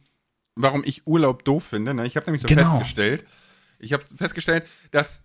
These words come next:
Speaker 1: wenn wir Urlaub machen, also erstmal ist es so, ich habe gar nicht diesen Drang, Urlaub zu machen. Ja, das ist hier so,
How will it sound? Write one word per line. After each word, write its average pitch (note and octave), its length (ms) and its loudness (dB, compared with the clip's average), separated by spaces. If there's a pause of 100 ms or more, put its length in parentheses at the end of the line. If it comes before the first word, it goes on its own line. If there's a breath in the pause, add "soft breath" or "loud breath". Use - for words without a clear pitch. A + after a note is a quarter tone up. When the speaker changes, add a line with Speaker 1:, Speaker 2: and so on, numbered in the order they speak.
(120)
Speaker 1:
wenn D3 400 -2
wir D#3+ 140 -2
Urlaub B2+ 240 0
machen, G2+ 180 -2
also B2 220 2
erstmal D#3 300 0
ist - 60 -4
es C#3+ 60 -4
so, C#3+ 140 -2
ich C#3+ 180 -6
habe D#3 220 2
gar D3 280 4
nicht D3+ 200 0
diesen C3 300 -6
Drang, D3 560 0
Urlaub A2+ 360 2
zu - 120 -10
machen. - 340 -10
Ja, C#3 180 2
das C#3 160 -2
ist D3+ 140 -10
hier F3+ 260 0
so, E3 300 0